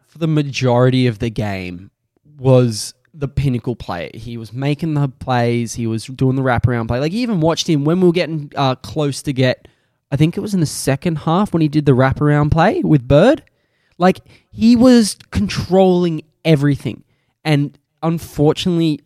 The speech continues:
just at the last minute when we had the ball, he dropped it. We don't know if we're gonna get a try off that. Who knows where the mom-,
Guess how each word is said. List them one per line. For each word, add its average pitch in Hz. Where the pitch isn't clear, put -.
just -
at 120
the 123
last 143
minute 120
when 120
we 117
had 131
the 147
ball, 120
he 127
dropped 95
it. 76
We 180
don't 247
know 196
if 180
we're 170
gonna 156
get 131
a 127
try 107
off 98
that. 101
Who 165
knows 170
where 170
the 156
mom-, 139